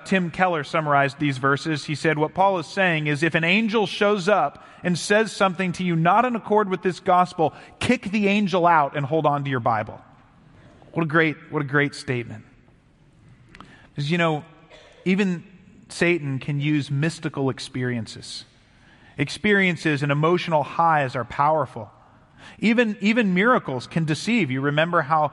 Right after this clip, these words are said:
Pharaoh's magicians in the book of Exodus did miracles, and yet they were deceiving. Deuteronomy says to watch out for false prophets who even come with signs and wonders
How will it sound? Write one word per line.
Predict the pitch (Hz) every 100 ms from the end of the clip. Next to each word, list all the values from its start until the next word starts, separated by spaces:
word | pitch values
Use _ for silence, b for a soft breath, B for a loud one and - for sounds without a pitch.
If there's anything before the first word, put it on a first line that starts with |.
| -
Pharaoh's | - - 180 190 175 147
magicians | 156 135 196 - 151 127
in | 131
the | 127
book | 175 165
of | 143
Exodus | 180 185 - 143 110 139
did | 147 151 B B
miracles, | 143 151 220 202 123 110 123
and | 120
yet | 135 131
they | 135
were | 139
deceiving. | 127 123 - 202 160 120
Deuteronomy | 131 160 147 156 208 160
says | 131 151 -
to | 135
watch | 135 165 185 202
out | 208 160
for | -
false | 139 185 180 180
prophets | - 180 196 170 143 - B -
who | 180
even | 196 233 247 226
come | - 208 214 202
with | 175
signs | - - 208 220 185 151 131
and | 151 147 143
wonders | 185 185 139 127